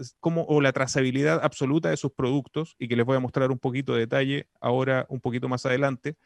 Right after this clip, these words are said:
Y nuestro siguiente proyecto es llevar todo esto a blockchain, que creemos es la tecnología que define o es la quintesencia de la trazabilidad.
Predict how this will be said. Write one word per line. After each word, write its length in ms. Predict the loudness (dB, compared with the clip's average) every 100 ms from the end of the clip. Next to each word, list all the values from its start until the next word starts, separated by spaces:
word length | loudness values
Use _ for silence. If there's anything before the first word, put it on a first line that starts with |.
| _ -20 _ _ _ -2
Y 60 |
nuestro 320 | 0 2 2
siguiente 560 | 2 2 4 4 6 4
proyecto 680 | 6 4 6 4 2 -2 0
es 240 | 0 0 -2
llevar 340 | 0 2 0
todo 120 | -2
esto 160 | -4 -4
a 40 |
blockchain, 540 | -2 0 0 -4 -8 -8
que 140 | -6
creemos 400 | -2 -2 -2 -4
es 80 | 0
la 120 | 0
tecnología 760 | -2 -4 -4 -4 -4 -2 -2 -4 -8
que 300 | -4 -4 -6
define 640 | -6 -6 -2 -4 -2 -6 -10 -4
o 120 | -2
es 80 | -2
la 80 |
quintesencia 760 | -2 -4 -4 -6 -4 -4 -4 -4
de 100 | -2
la 140 | -4
trazabilidad. 680 | -4 -6 -4 -4 -2 -2 -4